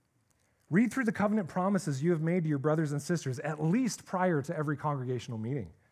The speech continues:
And do regular introspection on if you are keeping up your end of the bargain on those commitments.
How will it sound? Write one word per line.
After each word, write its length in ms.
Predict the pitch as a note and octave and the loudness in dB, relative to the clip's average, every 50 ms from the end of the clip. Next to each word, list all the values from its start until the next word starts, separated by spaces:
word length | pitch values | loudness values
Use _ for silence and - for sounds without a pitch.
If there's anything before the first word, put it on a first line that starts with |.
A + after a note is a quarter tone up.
| _ _ _ _ _ _ _ _ _ _ _ _ _ _ _ _ _ _ _ _ _ _ _ _ | _ _ _ _ _ _ _ _ _ _ _ _ _ _ _ _ _ _ _ _ _ _ _ _
And 160 | - D3 D#3 C#3 | 0 0 2 4
do 120 | G#3+ B3 | 4 4
regular 500 | F3+ C#3+ D#3 G3+ A#3 G#3 C4 A3+ G3+ F#3+ | 4 2 2 2 2 2 2 2 2 2
introspection 760 | E3 F3 F3+ - E3+ D3+ - - - G3 G#3 - - - D3+ | 2 0 0 0 -2 -4 -4 0 0 0 0 0 -2 -4 -2
on 140 | C3+ C#3 D#3 | 0 0 0
if 180 | F#3 F#3+ - F#3+ | 0 0 0 0
you 80 | E3 | 0
are 80 | C#3 C3+ | 0 -2
keeping 460 | C#3 - - - A3+ - A3 G3 F3+ | -4 -6 -4 -4 -2 0 0 0 0
up 140 | F3+ E3 - D3 | 0 0 -2 -2
your 260 | C#3 E3 F#3 F#3+ - | -2 0 0 0 -2
end 140 | E3+ F3+ E3+ | -2 0 0
of 80 | C#3+ | 0
the 80 | C3 B2+ | -2 -4
bargain 400 | A2 D3 D3 D#3 D3+ C#3 C#3 B2 | -4 -2 0 0 0 0 -2 -4
on 260 | B2+ C3+ C#3 C#3+ C#3 | -4 -4 -4 -2 -2
those 220 | C3 B2+ B2+ B2 | -2 -2 -4 -6
commitments. 640 | - - A2 G#2+ A2 C3+ D3 G#2 - - - - - | -6 -8 -6 -6 -6 -6 -8 -12 -16 -16 -20 -20 -20